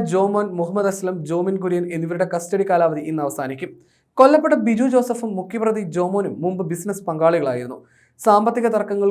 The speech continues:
ഗുരുതരമായതോടെ ശത്രുതയിലേക്കും പിന്നീട് അത് കൊലപാതകത്തിലേക്കും എത്തുകയായിരുന്നു. ക്വട്ടേഷൻ സംഘത്തെ ഉപയോഗിച്ച് ബിജുവിനെ തട്ടിക്കൊണ്ടുപോയി മർദ്ദിച്ച് കൊല്ലുകയും ആളൊഴിഞ്ഞ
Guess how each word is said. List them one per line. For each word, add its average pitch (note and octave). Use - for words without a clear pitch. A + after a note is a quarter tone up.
ഗുരുതരമായതോടെ F3+
ശത്രുതയിലേക്കും E3+
പിന്നീട് D#3+
അത് E3+
കൊലപാതകത്തിലേക്കും F3+
എത്തുകയായിരുന്നു. D3
ക്വട്ടേഷൻ C#4
സംഘത്തെ A#3+
ഉപയോഗിച്ച് G#3
ബിജുവിനെ F3+
തട്ടിക്കൊണ്ടുപോയി F#3
മർദ്ദിച്ച് E3
കൊല്ലുകയും D#3
ആളൊഴിഞ്ഞ G#3